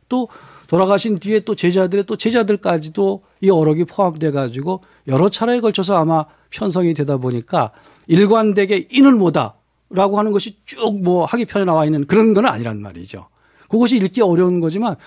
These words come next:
그러나 거꾸로 얘기하면은 그때그때의 맥락 속에서 나온 말들이 어쩌면 지금의 다 적용될 수 있을까 이런 생각을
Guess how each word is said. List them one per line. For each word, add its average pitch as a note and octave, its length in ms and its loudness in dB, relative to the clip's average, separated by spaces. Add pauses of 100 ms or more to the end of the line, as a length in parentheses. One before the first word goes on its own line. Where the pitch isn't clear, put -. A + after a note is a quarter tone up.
(180)
그러나 G#3 320 0 (460)
거꾸로 G#3 340 4
얘기하면은 F3 480 2
그때그때의 D#3 920 0 (280)
맥락 C3+ 400 0
속에서 C#3+ 240 -4
나온 C3 260 -4
말들이 A#2 560 -8 (200)
어쩌면 B3+ 380 -4
지금의 F#3 580 -4 (240)
다 - 280 -16
적용될 F#3+ 420 -2
수 F#3+ 120 -10
있을까 D3+ 440 -12 (160)
이런 G#3 220 -6
생각을 F3+ 420 -6